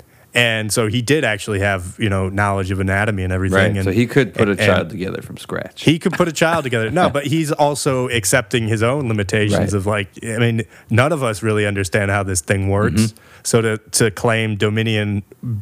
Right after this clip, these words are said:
Speaker 1: off of that basis is also sort of stupid.
Speaker 2: Right.
Speaker 1: So, yeah, yeah, it's funny 'cause you're right. It's like he,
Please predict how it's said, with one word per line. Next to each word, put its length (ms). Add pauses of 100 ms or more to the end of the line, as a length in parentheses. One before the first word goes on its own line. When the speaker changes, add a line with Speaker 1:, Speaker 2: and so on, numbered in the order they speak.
Speaker 1:
off 300
of 80
that 380
basis 420
is 100
also 400
sort 220
of 200 (680)
stupid. 600 (140)
Speaker 2:
Right. 340
Speaker 1:
So, 280 (340)
yeah, 300 (160)
yeah, 260
it's 140
funny 280
'cause 300
you're 100
right. 240
It's 200
like 180
he, 220